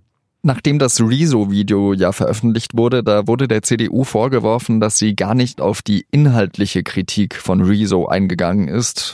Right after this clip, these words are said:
sondern, ja, sich auf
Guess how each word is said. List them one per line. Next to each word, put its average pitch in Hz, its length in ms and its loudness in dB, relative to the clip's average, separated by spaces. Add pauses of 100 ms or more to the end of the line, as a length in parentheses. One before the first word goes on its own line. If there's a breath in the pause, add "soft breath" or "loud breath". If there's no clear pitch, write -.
(100)
sondern, 98 640 0 (440)
ja, 95 280 -4
sich - 400 -6
auf 104 320 -8